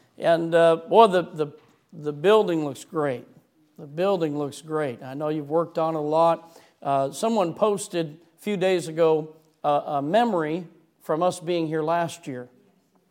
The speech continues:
And, uh, and, and so it was fresh in my mind what it looked like last year. And, uh, I came in last night, the preacher said, uh, we got in about ten o'clock last night. He said, uh, "Let's go over to the church." And so I walked in,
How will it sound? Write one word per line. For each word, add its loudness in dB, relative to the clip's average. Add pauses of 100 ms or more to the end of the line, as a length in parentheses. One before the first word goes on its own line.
(600)
And, 0
uh, 4 (460)
and, 0
and -4
so 4
it 0
was -2
fresh 2
in -4
my 4
mind 0
what 2
it 2
looked -2
like 0
last -4
year. -10 (840)
And, 2
uh, 6
I 4
came 0
in 2
last 2
night, 0
the -14
preacher -6
said, -2 (440)
uh, -6
we -2
got 8
in 2
about 2
ten 0
o'clock -2
last -2
night. -6
He -10
said, -6
uh, -2 (320)
"Let's -6
go 4
over 2
to 0
the -4
church." -2
And -12
so -4 (260)
I -4
walked 4
in, 0